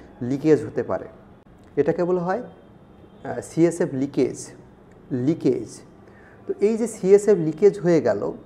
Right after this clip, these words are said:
অথবা আমি কিছু fluid বের করে নিয়ে আসলাম আমার diagnostic পারপাসে, এবং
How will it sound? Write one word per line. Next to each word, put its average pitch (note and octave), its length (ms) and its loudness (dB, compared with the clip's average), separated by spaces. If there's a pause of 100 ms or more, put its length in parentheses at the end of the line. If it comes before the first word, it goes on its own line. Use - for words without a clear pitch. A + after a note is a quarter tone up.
(1200)
অথবা A3 380 4
আমি E3+ 540 2 (320)
কিছু D#3+ 200 -2
fluid E3 360 -2
বের C#3+ 260 2
করে G#3 200 6
নিয়ে F3+ 260 4
আসলাম A#2 400 -2 (1400)
আমার C#3+ 220 2
diagnostic D#3+ 640 2
পারপাসে, - 500 -8 (640)
এবং A3 180 4